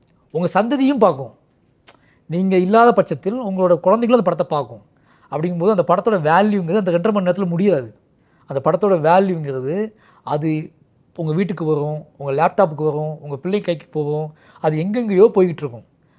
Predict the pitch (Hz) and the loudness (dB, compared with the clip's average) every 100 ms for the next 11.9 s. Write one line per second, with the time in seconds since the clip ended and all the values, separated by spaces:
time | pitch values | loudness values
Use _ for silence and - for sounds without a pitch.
0 | _ _ 143 160 165 233 180 151 180 214 | _ _ -6 -6 -4 -4 -4 0 0 2
1 | 202 185 214 196 214 220 233 214 180 220 | 0 0 0 0 0 0 0 -2 -4 -4
2 | 214 208 180 185 185 185 - 160 190 208 | -4 -4 -2 -2 -2 -4 -6 -6 -2 -4
3 | 208 190 190 180 170 - - 196 185 175 | 2 2 2 -2 -4 -4 -2 0 0 -4
4 | - 147 185 151 151 170 151 175 151 135 | -8 -6 -4 -4 -2 -2 -2 -4 -4 -6
5 | 123 156 170 139 147 190 147 156 139 147 | -10 -10 -8 -10 -10 -10 -8 -8 -8 -8
6 | 143 143 170 143 202 180 143 139 175 220 | -8 -4 -4 -4 -4 -4 -4 -6 -10 -10
7 | _ _ _ - 131 185 220 233 202 - | _ _ _ -6 -4 -2 2 2 0 -2
8 | 160 160 185 175 151 151 170 135 143 135 | -2 0 0 -2 -4 -4 -6 -4 -8 -8
9 | 131 127 110 135 170 165 247 - _ _ | -10 -12 -10 -8 -6 -6 -8 -12 _ _
10 | _ _ - 139 151 190 226 247 247 208 | _ _ -6 -2 0 4 6 6 6 4
11 | 214 196 165 170 143 127 110 160 | 4 0 0 0 -2 -6 -12 -12